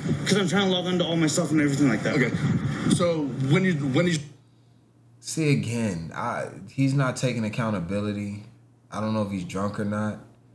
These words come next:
Speaker 3: He doesn't really seem drunk, but... I mean, they do got a lot of equipment in their car. They got a laptop sitting right there <laughs> in front of them at all times that could either be open or not, but,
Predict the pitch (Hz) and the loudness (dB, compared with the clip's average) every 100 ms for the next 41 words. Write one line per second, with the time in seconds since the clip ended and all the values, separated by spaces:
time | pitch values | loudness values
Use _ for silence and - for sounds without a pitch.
0 | _ _ _ - 104 104 101 85 - 98 | _ _ _ -6 -4 -2 -4 -6 -6 -4
1 | 104 85 87 101 110 - - 90 85 76 | -2 -2 -2 -2 -4 -8 -10 -6 -4 -6
2 | 71 - _ _ _ _ _ _ _ _ | -10 -16 _ _ _ _ _ _ _ _
3 | - 95 101 101 110 117 110 98 92 101 | -10 -4 -2 0 0 2 4 2 0 -2
4 | 95 85 - 104 92 92 87 80 - 90 | -4 -8 -6 -6 -4 -6 -6 -6 -6 -4
5 | 85 87 90 90 82 95 92 - 80 73 | -4 -4 -4 -4 -4 -4 -4 -6 -8 -6
6 | - 95 73 76 87 95 - 95 113 - | -8 -6 -6 -4 -4 -6 -6 -4 -2 -2
7 | - - - - 98 - 101 98 85 85 | -4 -12 -18 -8 -8 -4 -2 -2 -4 -6
8 | 85 90 90 82 95 90 82 78 - - | -4 -4 -4 -4 -6 -6 -6 -10 -14 -18
9 | _ 85 78 - 87 85 80 85 87 80 | _ -10 -10 -8 -8 -8 -8 -8 -6 -6
10 | 82 78 85 92 - 71 62 | -8 -8 -6 -6 -8 -10 -12